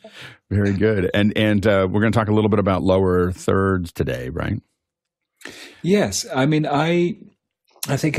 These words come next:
Speaker 2: we were thinking that it's a good idea if we just share getting people comfortable in motion. It's
Speaker 1: Yeah.
Speaker 2: making it not a scary place. So what we actually do in motion will be useful, but much
Speaker 1: Yeah.
Speaker 2: more of the fact that it's no big deal. It's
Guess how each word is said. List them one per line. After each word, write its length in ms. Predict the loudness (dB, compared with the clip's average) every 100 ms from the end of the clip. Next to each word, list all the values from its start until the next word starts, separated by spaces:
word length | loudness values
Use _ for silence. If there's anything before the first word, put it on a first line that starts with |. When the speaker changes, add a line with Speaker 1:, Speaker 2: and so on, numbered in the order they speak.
| 0
Speaker 2:
we 240 | 2 2
were 100 | 2
thinking 380 | 2 -2 0 0
that 120 | 0
it's 200 | 0 -2
a 40 | -2
good 140 | 0
idea 300 | 0 0 -2
if 120 | 0
we 100 | -4
just 240 | -4 -6 -4
share 440 | 0 0 0 -4 -10 -20 -20 _ _ -20 -20 -20 _ _ _ _ _ -14 0
getting 240 | 0 0
people 260 | -2 -4 -4
comfortable 540 | -4 -4 -6 -6 -6
in 100 | -6
motion. 440 | -6 -6 -10 -14 -18 -8
It's 260 | -6 -2
Speaker 1:
Yeah. 80 | -2 -2
Speaker 2:
making 360 | -2 -2 0 -2
it 100 | 0
not 240 | 2 0
a 60 | 0
scary 400 | -2 0 0 -2
place. 480 | -4 -6 -6 -8 -10
So 220 | 0 0
what 240 | 2 0 2
we 160 | 2
actually 240 | 0 -2 -2
do 160 | 0
in 100 | 0
motion 460 | -2 -6 -6 -8 -10 _ _ _ _ _ _ _ _ -8
will 100 | -2
be 80 |
useful, 420 | -2 -2 -8 -12 -14 -20 _ -2
but 140 | 0
much 200 | 0 0
Speaker 1:
Yeah. 40 | 0
Speaker 2:
more 140 | -2
of 80 | -4
the 60 |
fact 240 | -2 0 0
that 120 | -2
it's 240 | -4 -2
no 220 | 0 0 0
big 240 | -4 -4
deal. 360 | -6 -6 -8 -14 -14
It's 460 | -10 -8 -10 -12